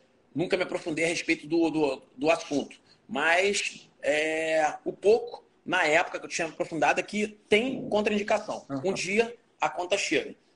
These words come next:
Speaker 1: entendeu? E essa conta pode chegar rápido pra alguns, pode demorar pra outros. Em relação a, aos atletas,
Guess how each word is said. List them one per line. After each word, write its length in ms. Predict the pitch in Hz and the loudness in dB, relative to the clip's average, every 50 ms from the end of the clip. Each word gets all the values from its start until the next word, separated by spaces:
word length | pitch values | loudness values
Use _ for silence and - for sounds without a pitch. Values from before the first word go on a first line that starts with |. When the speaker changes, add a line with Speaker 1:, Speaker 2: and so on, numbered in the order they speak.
| _ _ | _ _
Speaker 1:
entendeu? 240 | - - 117 127 | -8 -6 -4 0
E 60 | 135 156 | 0 0
essa 200 | 175 - 208 202 | 2 2 0 0
conta 260 | - 202 190 185 185 | 2 0 0 0 0
pode 220 | - 180 175 175 | 0 0 0 2
chegar 200 | 180 175 160 165 156 | 2 2 2 2 2
rápido 360 | 143 160 185 185 - - 147 | 2 0 0 0 0 -4 -4
pra 160 | - 139 135 | 0 2 2
alguns, 440 | 147 135 135 156 185 214 214 214 - | 2 2 2 0 0 0 0 -2 -6
pode 320 | - - - 156 160 156 | -8 0 0 2 2 2
demorar 600 | 156 170 175 170 160 156 165 165 - - - - _ _ _ _ _ _ _ _ | 0 -2 -2 0 0 2 0 0 0 -4 -10 -18 _ _ _ _ _ _ _ _
pra 140 | - 185 185 | 2 4 4
outros. 440 | 165 139 117 - - - - - - _ _ _ _ _ _ - | 4 2 0 -2 -6 -12 -14 -16 -18 _ _ _ _ _ _ -4
Em 80 | 156 | 0
relação 420 | 175 220 247 269 233 - - 233 233 | 2 2 4 2 2 0 -2 -2 0
a, 180 | 214 180 - 160 | 0 2 4 2
aos 180 | 175 170 170 170 | 2 4 4 2
atletas, 760 | 147 - - 185 214 196 170 - 110 - - - - - | 2 2 2 2 2 2 2 2 -4 -10 -10 -12 -14 -18